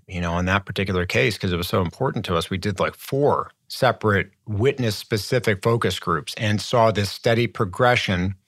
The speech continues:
of his testimony, how he came off, how he held himself, how he looked, how he answered, and so forth, improve until we had pretty solid scores by the end of it. And then at trial,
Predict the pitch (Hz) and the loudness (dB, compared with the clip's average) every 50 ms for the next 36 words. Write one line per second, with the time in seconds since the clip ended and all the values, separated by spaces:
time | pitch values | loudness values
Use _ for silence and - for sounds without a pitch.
0 | _ _ _ _ _ _ _ _ _ _ _ _ - 117 113 110 107 104 101 90 | _ _ _ _ _ _ _ _ _ _ _ _ 0 2 4 6 6 4 2 0
1 | 90 - - - 104 104 101 92 - - - 127 120 - - 131 120 120 117 117 | -4 -10 -8 -4 -4 -2 -2 -4 -4 -2 0 0 0 0 0 0 2 2 2 2
2 | 107 98 101 101 92 95 92 - - - 127 120 117 117 113 110 107 101 - 98 | 2 2 2 2 2 0 -2 -2 -2 0 0 2 4 4 4 4 4 4 2 0
3 | 87 78 90 95 90 - 120 127 127 113 110 113 107 98 - - 110 110 107 104 | 0 0 -2 -4 -2 2 2 2 4 2 2 0 0 -2 0 4 4 6 6 4
4 | 98 - 98 92 85 87 92 87 90 98 110 120 123 123 117 104 - - 117 107 | 2 2 2 2 2 2 -2 -2 0 0 2 4 4 2 2 -2 -4 -2 0 0
5 | 101 95 87 90 87 107 117 123 123 117 - - - 113 104 101 104 98 - - | 0 0 0 -4 -4 -2 -2 0 -2 -2 -4 -2 -2 0 0 0 0 0 0 2
6 | 110 104 101 98 - 104 101 98 95 92 - _ _ _ _ _ _ _ - 113 | 2 2 0 0 -2 0 2 2 2 2 -2 _ _ _ _ _ _ _ -6 -4
7 | 110 104 95 - - 170 175 180 156 120 107 113 101 - - 123 110 120 120 113 | -4 -4 -4 -4 -2 2 2 4 2 2 0 -2 -2 0 0 0 2 2 2 4
8 | 117 110 - - - - 123 123 113 - - 120 110 104 101 95 - - - - | 2 2 2 0 -2 -2 0 0 -2 0 2 4 4 4 4 2 0 -4 -6 -2
9 | 139 135 123 117 104 98 - 101 95 95 90 104 110 143 160 135 - - 95 - | 0 0 0 0 0 0 2 2 2 2 2 0 0 2 2 2 2 0 0 0
10 | - 123 123 117 107 - - - - 151 165 170 151 117 98 101 110 104 | 0 0 0 0 0 0 -2 0 4 4 6 6 4 4 2 2 0 0